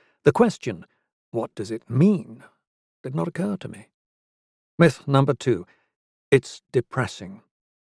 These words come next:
Au contraire. It's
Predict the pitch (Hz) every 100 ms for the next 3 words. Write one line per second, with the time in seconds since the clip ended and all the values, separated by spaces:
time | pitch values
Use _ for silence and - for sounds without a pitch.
0 | _ _ _ _ - 185 - - 90 -
1 | - 139 147 117 - - _ _ _ _
2 | _ _ - 175